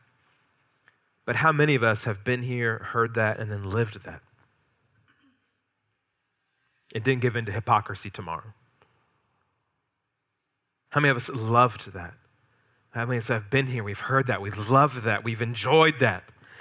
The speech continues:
We've encouraged one another towards that. Nineteen through twenty-five is really now the live this way message bundled into these let us statements. So what do we need to do first? Verse twenty-two, "Let us draw near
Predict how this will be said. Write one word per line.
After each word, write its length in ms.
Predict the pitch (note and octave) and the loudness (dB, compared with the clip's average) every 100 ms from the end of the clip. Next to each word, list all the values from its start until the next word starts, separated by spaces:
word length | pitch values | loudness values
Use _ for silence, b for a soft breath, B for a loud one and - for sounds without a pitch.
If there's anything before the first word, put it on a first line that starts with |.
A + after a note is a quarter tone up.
| B | B
We've 180 | C#3+ D#3 | 4 4
encouraged 680 | D#3 B2+ - D#3+ F3 F3+ D3 | 2 0 4 8 8 6 4
one 140 | D3 | 2
another 380 | C#3+ C#3 B2 A2+ B B | 4 4 4 2 B B
towards 480 | - D#3+ F#3 E3 C#3 | 0 6 6 6 4
that. 260 | A#2+ A2+ B - | 2 2 B 2
Nineteen 480 | D#3+ G3+ - F#3+ F3+ | 2 2 2 0 2
through 140 | F3 | 2
twenty-five 480 | - F3+ - F#3+ E3+ | 4 4 6 6 6
is 120 | D#3 | 4
really 200 | F3+ G3+ | 6 6
now 220 | F3 F#3 | 6 6
the 120 | D#3 | 8
live 460 | D3+ C3+ E3+ G#3+ F#3 | 6 8 8 6 6
this 200 | F#3 G3+ | 4 4
way 260 | E3+ F3+ F3+ | 4 4 6
message 480 | E3 F3+ D#3 D3 - B - | 6 6 6 4 2 B -2
bundled 520 | C3+ F3 G3+ E3+ F3 | 4 6 6 4 4
into 260 | F3+ F3 | 2 4
these 300 | F3+ D#3 D3 | 2 2 0
let 320 | C#3 C#3+ F#3+ F#3 | 4 6 6 4
us 180 | F3 | 4
statements. 640 | - - G3 G3 D3 C3 - | 2 0 6 6 4 0 4
So 180 | D#3+ B B | 4 B B
what 120 | - D3+ | 4 4
do 60 | |
we 100 | F3 | 6
need 120 | G3 | 4
to 80 | F#3+ | 4
do 120 | F3 | 2
first? 400 | F#3 G3+ G#3+ - B B | 4 8 6 4 B B
Verse 200 | - D3 | 2 2
twenty-two, 560 | - E3 D#3 F#3 F#3+ F#3+ B B | 4 0 2 4 4 2 B B
"Let 320 | C3+ D3+ E3+ | 4 6 6
us 240 | E3 D3+ - | 4 2 0
draw 360 | B2 C3+ C#3+ | -2 4 6
near 380 | C#3+ B2+ A2+ G2 | 6 2 -4 -6